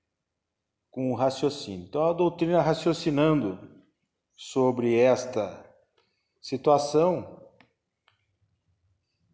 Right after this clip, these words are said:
a primeira questão que nos vem é onde estaria a bondade e a justiça do Criador se assim o fosse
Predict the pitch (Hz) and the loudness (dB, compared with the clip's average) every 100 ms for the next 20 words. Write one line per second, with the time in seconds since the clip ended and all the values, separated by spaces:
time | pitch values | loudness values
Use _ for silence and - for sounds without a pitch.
0 | _ - 151 190 160 202 202 - 156 - | _ -4 0 0 2 4 4 2 -2 2
1 | 165 160 147 147 131 147 175 175 156 160 | 0 2 -2 -2 0 0 0 2 2 2
2 | 214 226 196 180 - 156 139 156 170 165 | 0 -2 -2 -4 2 2 4 4 2 0
3 | - - 151 139 151 135 117 127 143 151 | -2 -2 0 2 0 0 4 6 6 6
4 | 147 165 170 165 - _ _ - 143 147 | 2 -4 -4 -8 -20 _ _ -6 0 0
5 | 139 131 135 165 175 151 135 127 139 123 | 0 -4 -6 -6 -6 -6 -8 -2 2 2
6 | 104 143 151 - 160 165 156 160 160 143 | 2 0 0 -2 -2 -2 -4 -4 -4 -6
7 | 143 - - | -6 -8 -18